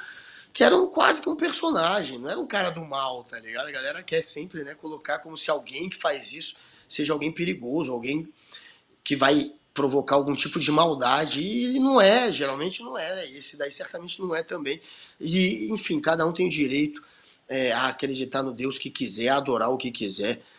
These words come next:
ou a não adorar nada, a ser ateu, que se respeite a decisão de cada um. Certamente, o, o Toninho do Diabo, vou te falar, ele era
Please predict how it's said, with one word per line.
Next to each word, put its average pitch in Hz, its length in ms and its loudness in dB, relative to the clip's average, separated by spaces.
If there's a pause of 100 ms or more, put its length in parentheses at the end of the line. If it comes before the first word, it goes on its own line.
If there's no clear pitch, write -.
(300)
ou 170 220 6
a 165 80 6
não 147 140 4
adorar 135 360 4
nada, 123 380 0
a - 20 0
ser - 180 4
ateu, 120 480 -2 (120)
que 151 140 -4
se - 220 4
respeite 135 1000 -2
a 120 80 -4
decisão 131 540 0
de 131 140 -6
cada 143 340 0
um. 139 260 -4 (560)
Certamente, 175 840 4
o, 170 60 -6
o 180 260 -6
Toninho 175 300 2
do 202 100 0
Diabo, 170 260 4
vou 196 80 0
te 190 80 0
falar, 190 400 2
ele 135 180 -2
era 143 240 -2